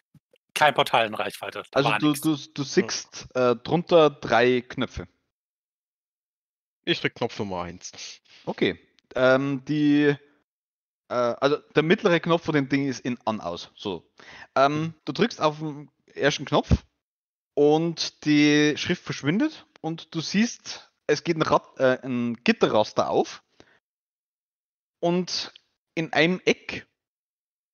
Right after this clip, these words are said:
Speaker 2: nordöstlich, äh,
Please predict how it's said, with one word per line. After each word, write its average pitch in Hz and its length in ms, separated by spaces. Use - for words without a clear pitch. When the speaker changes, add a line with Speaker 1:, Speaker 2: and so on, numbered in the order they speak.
Speaker 2:
nordöstlich, - 1040
äh, 117 100